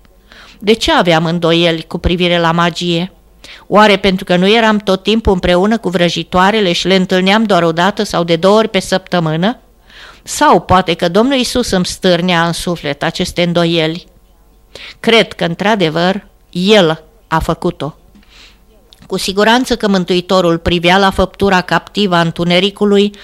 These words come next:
cu o mare și tandră compasiune.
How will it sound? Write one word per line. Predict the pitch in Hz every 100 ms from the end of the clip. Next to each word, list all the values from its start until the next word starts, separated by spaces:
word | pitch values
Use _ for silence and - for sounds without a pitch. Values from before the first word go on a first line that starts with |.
| - -
cu | -
o | 208
mare | 180 180 208 208 202
și | - 151
tandră | - 190 196 185 175 170
compasiune. | - 202 196 175 - 175 151 160